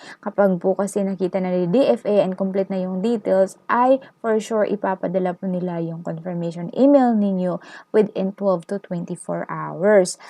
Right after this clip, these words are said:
So, unang-una po sa lahat, kailangan nyo pong i-include yung reference number for payment. Alam nyo po yung natatanggap ninyo sa D F A para bayar-, gamitin ninyo for payment, yun po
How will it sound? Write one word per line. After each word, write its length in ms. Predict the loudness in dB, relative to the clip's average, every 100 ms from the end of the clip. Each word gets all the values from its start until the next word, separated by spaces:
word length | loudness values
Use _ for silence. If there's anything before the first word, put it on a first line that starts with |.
| -20
So, 160 | -6 0
unang-una 640 | 2 4 2 0 0 -2
po 160 | -4 -8 -4
sa 80 | 0
lahat, 480 | 2 2 0 0
kailangan 560 | 0 0 2 0 0 -2
nyo 160 | -4 -4
pong 320 | -4 -2 -4 -10
i-include 880 | -6 -4 -4 -2 0 4 4 2
yung 160 | -2 2
reference 560 | 2 0 -4 -4 -6 -8
number 640 | -6 -6 -6 -6 -6 -10
for 400 | _ -4 -2 -4
payment. 640 | -8 -10 -8 -4 -4 -4 -8 -18 -20 0
Alam 320 | 4 6 4
nyo 80 | 0
po 240 | 2 4
yung 240 | 4 2
natatanggap 560 | -2 -2 -4 -4 -2 -4
ninyo 240 | -4 -4
sa 160 | -4 -6
D 240 | -2 0
F 240 | 0 -2 -4 -4
A 400 | -2 0 0 -2
para 240 | -4 -4 -4
bayar-, 400 | -2 -2 -4 -8 -2
gamitin 560 | 2 4 2 0 -2
ninyo 320 | -2 -2 -6
for 240 | -4 -4 -4
payment, 560 | -2 -2 -2 -2 -4 -8 -20 _ -2
yun 240 | -2 0
po 160 | -2